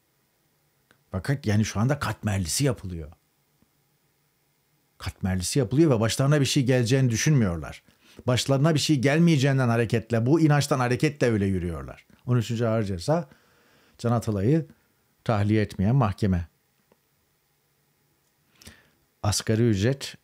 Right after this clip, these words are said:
on yedi bin iki T L. "Alın o iki T L'yi" demiş karga kafası. Neyse o karikatürü getirmeyeceğim buraya. Şimdi bununla mutlu oluyor insanlar. Bu konuşuluyor.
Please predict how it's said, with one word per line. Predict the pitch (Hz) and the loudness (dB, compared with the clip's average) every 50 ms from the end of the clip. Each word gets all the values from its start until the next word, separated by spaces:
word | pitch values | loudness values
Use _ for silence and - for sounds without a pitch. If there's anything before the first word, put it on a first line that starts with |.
| _ _ - | _ _ 0
on | 110 113 110 | 2 2 4
yedi | 104 98 90 104 123 | 2 2 2 0 0
bin | 139 | 0
iki | 120 104 - 117 | 0 -2 -2 -4
T | 98 - 104 95 92 90 | -4 -2 -2 -2 -2 -2
L. | 92 92 82 76 - _ _ _ _ _ _ _ _ - - - | -2 -4 -4 -6 -12 _ _ _ _ _ _ _ _ -18 -6 -2
"Alın | 123 127 135 139 131 | 0 2 2 2 2
o | 120 123 | 2 0
iki | 117 110 131 113 | 0 0 0 -2
T | - 117 113 110 | 0 0 0 0
L'yi" | 113 113 117 107 | 0 0 0 0
demiş | 107 101 104 - - | 0 0 0 -2 -2
karga | - 104 101 104 107 107 | -2 -2 0 0 0 0
kafası. | - 110 98 - 104 98 - - 165 156 - _ _ _ _ _ _ - - _ - | 0 -2 -4 -2 -2 -2 0 0 -2 -2 -4 _ _ _ _ _ _ -20 -12 _ 0
Neyse | 147 156 143 - 120 | 2 2 2 2 0
o | 107 | 0
karikatürü | - 127 120 113 131 113 - 127 123 | 0 0 0 0 0 -2 -2 0 0
getirmeyeceğim | 123 127 - 135 143 127 110 107 90 104 104 101 101 98 | 0 0 0 0 0 2 2 2 2 2 0 0 0 2
buraya. | 101 123 160 196 202 - - - _ - - - - - - - - - - - - - _ _ _ _ _ _ _ _ _ _ _ _ _ _ _ _ _ _ _ _ _ _ | 2 2 0 0 -2 -4 -12 -20 _ -20 -20 -20 -20 -20 -20 -20 -20 -20 -20 -20 -20 -20 _ _ _ _ _ _ _ _ _ _ _ _ _ _ _ _ _ _ _ _ _ _
Şimdi | - 160 156 151 | -4 0 2 2
bununla | 202 262 294 269 208 147 | 4 4 4 4 4 4
mutlu | 123 110 - - 107 98 | 4 2 0 0 -2 -2
oluyor | 95 90 92 85 | -2 -2 -4 -4
insanlar. | 85 80 - - 80 76 78 76 71 80 - - - _ _ _ _ _ _ _ _ _ _ _ _ _ _ _ _ _ _ _ _ _ _ _ _ _ - - | -4 -6 -6 -8 -8 -10 -10 -12 -12 -14 -16 -18 -20 _ _ _ _ _ _ _ _ _ _ _ _ _ _ _ _ _ _ _ _ _ _ _ _ _ -8 -2
Bu | 131 131 143 196 208 147 | 2 4 6 6 6 6
konuşuluyor. | 139 127 113 107 98 - - 98 87 85 82 82 82 - - - | 4 4 2 2 0 -2 -6 -8 -8 -8 -8 -10 -12 -16 -18 -20